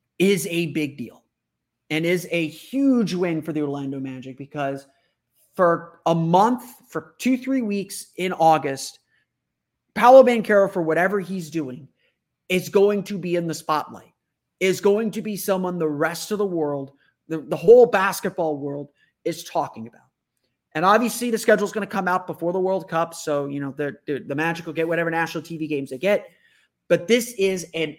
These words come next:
international profile for Paolo Banchero. This is an international profile for the Orlando Magic, because very likely we could see fr-,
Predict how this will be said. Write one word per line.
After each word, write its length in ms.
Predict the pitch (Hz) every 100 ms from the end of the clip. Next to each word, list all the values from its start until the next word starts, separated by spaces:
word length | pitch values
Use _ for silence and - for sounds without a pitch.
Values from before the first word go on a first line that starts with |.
| -
international 760 | 208 202 214 202 180 - 185
profile 680 | 170 180 160 156 127 117 - _ _
for 120 | - 156
Paolo 340 | 160 156 151
Banchero. 460 | 143 139 135 120 110 -
This 160 | 190
is 80 | 208
an 60 | 233
international 460 | 233 226 214 220
profile 440 | 196 208 202 190 185
for 400 | 202 202 185 - _ -
the 80 | 196
Orlando 420 | 185 185 190 196
Magic, 460 | 185 208 208 - - _ _ _ -
because 500 | 147 160 151 135 - _ -
very 260 | 170 214
likely 400 | 233 247 262 240
we 120 | 220 226
could 220 | 208 190
see 460 | - 277 175 - _ _ _ _ _ _
fr-, 100 | _